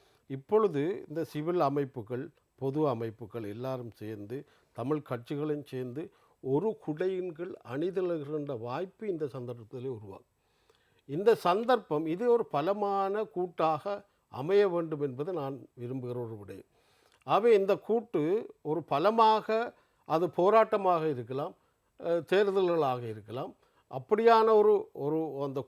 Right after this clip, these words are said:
கூட்டுக்குள் எல்லா, எல்லாரும் இணைந்த ஒரு சந்தர்ப்பம் இப்பொழுது இருக்கிறது. அந்த இணைவோடு நாங்கள், அஹ், செயல்படுகின்ற போது பாரிய ஒரு, அஹ், வெற்றியை நாங்கள் பெற முடியும்.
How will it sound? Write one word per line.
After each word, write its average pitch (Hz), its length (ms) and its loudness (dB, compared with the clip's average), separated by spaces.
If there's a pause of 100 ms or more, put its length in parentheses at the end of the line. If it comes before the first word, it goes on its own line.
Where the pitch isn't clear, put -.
கூட்டுக்குள் 196 500 2 (180)
எல்லா, 185 540 6
எல்லாரும் 175 580 4
இணைந்த 202 640 2 (220)
ஒரு 147 200 0
சந்தர்ப்பம் 185 640 0 (140)
இப்பொழுது 156 440 0
இருக்கிறது. 165 540 -2 (220)
அந்த 160 260 2
இணைவோடு 214 580 8
நாங்கள், 190 500 2 (320)
அஹ், 123 1080 -4 (120)
செயல்படுகின்ற 165 640 0
போது 113 340 -10 (300)
பாரிய 240 580 4
ஒரு, 165 380 2 (760)
அஹ், 117 200 -12
வெற்றியை 156 400 0
நாங்கள் 151 300 -2
பெற 135 240 -6
முடியும். 101 280 -12